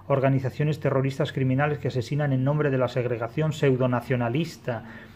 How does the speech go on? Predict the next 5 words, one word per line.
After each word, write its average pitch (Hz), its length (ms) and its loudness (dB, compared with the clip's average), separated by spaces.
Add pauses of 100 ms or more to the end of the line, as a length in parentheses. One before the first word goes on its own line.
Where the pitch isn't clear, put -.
(260)
triunfalismo 143 840 4
del 127 140 2
discurso 139 600 0
etnarquista, 127 760 -2
etcétera. 107 680 -8